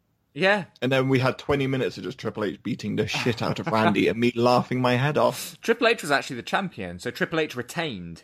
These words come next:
Speaker 1: in the main event of WrestleMania, which
Speaker 2: Of
Speaker 1: is
Speaker 2: course he does.
Speaker 1: Yeah, which just falls so flat, doesn't it? But like you say, the bit, and that was also, um, th-, they couldn't do anything. Like, they put on, uh, they were put on after Shawn Michaels and Undertaker.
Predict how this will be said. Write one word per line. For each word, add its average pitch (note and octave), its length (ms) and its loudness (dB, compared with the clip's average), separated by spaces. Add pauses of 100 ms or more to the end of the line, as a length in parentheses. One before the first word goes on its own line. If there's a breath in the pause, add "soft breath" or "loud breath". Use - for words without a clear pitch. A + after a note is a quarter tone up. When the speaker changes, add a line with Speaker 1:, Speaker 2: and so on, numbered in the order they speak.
Speaker 1:
in A2+ 100 -6
the G#2 60 -4
main G2+ 200 -2
event F#2+ 280 -2
of F#2 100 -8
WrestleMania, F#2 720 -8
which G#2 220 -6
Speaker 2:
Of C3 60 -8
Speaker 1:
is A#2 80 -4
Speaker 2:
course - 200 -4
he G#2+ 80 -2
does. G2 200 0
Speaker 1:
Yeah, D3 300 4
which G#2+ 180 -8
just - 240 -8
falls D#3+ 260 -4
so C#3 160 -4
flat, B2 400 -6
doesn't G2+ 240 -12
it? F#2 140 -14 (500 loud breath)
But E3+ 240 6
like F#3+ 160 6
you F#3 60 0
say, F3+ 160 2
the C#3 80 0
bit, E3 200 4
and C#3+ 280 4
that E3+ 180 8
was D#3+ 140 -2
also, C3 640 -2
um, A#2 400 -2 (480)
th-, - 260 -16
they D#3+ 280 2 (300)
couldn't C3 360 -4
do G#2+ 300 -2
anything. G#2 440 -4
Like, A#2 220 -4
they B2 140 2
put B2 280 -6
on, G#2 540 -4 (200)
uh, A2+ 100 -8
they B2 100 0
were B2 100 -2
put A#2+ 220 -6
on A2+ 220 -2
after G#2 720 -2
Shawn A2+ 300 -8
Michaels G#2+ 400 -8
and G2+ 180 -12
Undertaker. F#2 720 -12